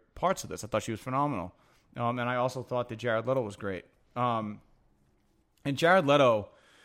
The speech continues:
for those of you who don't know, did some crazy, like, method shit getting ready for this. Like, he, um, he, I guess, sent a package to, um, Margot Robbie,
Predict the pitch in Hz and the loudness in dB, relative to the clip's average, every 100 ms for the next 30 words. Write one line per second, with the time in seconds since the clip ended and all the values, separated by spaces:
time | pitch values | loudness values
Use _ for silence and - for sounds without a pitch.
0 | _ _ - 131 135 131 120 113 127 139 | _ _ -4 0 0 0 -4 0 0 2
1 | 117 107 113 120 113 101 - 143 127 110 | -2 -2 -2 -4 -6 -6 0 2 2 0
2 | 104 104 107 120 120 107 - 110 104 117 | -2 0 0 0 0 -4 -2 0 0 -2
3 | 113 113 120 117 107 104 101 110 104 - | -6 -4 -4 -4 -4 -4 -2 -4 -4 -8
4 | - 120 110 107 104 - _ _ _ _ | -8 -2 0 0 -4 -10 _ _ _ _
5 | _ - 139 135 127 120 117 110 _ _ | _ -8 0 2 2 2 0 -4 _ _
6 | _ - 117 123 143 - - 143 143 143 | _ -6 -2 2 2 2 0 0 0 -4
7 | - - 135 120 113 107 107 101 _ _ | -12 -10 -4 0 0 -2 -4 -10 _ _
8 | _ _ _ _ _ - 147 - 131 113 | _ _ _ _ _ 2 4 4 2 -2
9 | - - 117 113 110 113 110 104 98 98 | -4 -4 -4 -2 -4 -4 0 0 -2 -6
10 | 101 _ _ _ _ _ _ - 120 123 | -10 _ _ _ _ _ _ -8 -4 0
11 | 123 117 120 135 120 113 | 2 2 4 2 2 -4